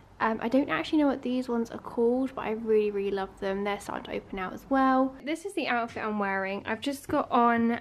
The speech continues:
um, these black jeans, which are from Ted Baker.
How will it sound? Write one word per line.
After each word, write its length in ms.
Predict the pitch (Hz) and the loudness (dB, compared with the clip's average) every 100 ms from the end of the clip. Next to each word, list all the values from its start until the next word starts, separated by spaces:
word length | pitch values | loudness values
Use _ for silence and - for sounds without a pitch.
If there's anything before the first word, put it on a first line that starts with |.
| - | -2
um, 360 | 226 226 226 214 | 0 2 0 2
these 240 | 240 240 | 2 0
black 420 | - 285 - - | 2 0 0 -6
jeans, 460 | - 247 226 226 220 - | -2 0 0 -2 -4 -6
which 380 | 233 - - - | -6 -6 -12 -8
are 260 | 240 214 214 - - | -4 -4 -6 -14 -10
from 300 | 214 196 196 247 | -4 -4 -4 -8
Ted 400 | - 190 214 247 | -8 -6 -6 2
Baker. 520 | 269 277 - 262 254 | 4 4 2 2 2